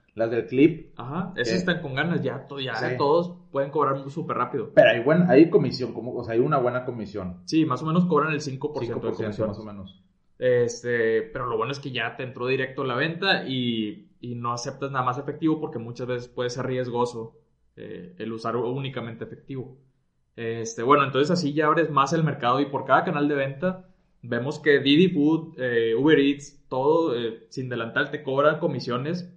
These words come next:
Speaker 2: por vender en sus plataformas. Entonces, ¿cuánto realmente le estás sacando a ese negocio, a esa, a ese canal de venta?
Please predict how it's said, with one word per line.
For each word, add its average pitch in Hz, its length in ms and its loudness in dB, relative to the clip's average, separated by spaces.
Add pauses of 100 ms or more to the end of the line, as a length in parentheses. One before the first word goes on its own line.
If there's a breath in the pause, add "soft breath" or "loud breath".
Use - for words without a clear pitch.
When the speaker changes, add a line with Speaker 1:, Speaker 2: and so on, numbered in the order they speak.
Speaker 2:
por 113 200 -6
vender 110 360 -6
en 185 140 2
sus - 140 -6
plataformas. 131 760 -10 (440)
Entonces, 139 680 -6 (320)
¿cuánto 156 260 -4
realmente 180 360 8
le 131 80 -2
estás - 440 -6
sacando 151 560 -6
a 139 100 4
ese 135 200 -2
negocio, 123 520 -6
a 120 80 -4
esa, 131 500 -8
a 110 60 -6
ese 117 180 -10
canal 120 300 -6
de 123 80 -4
venta? 120 400 -10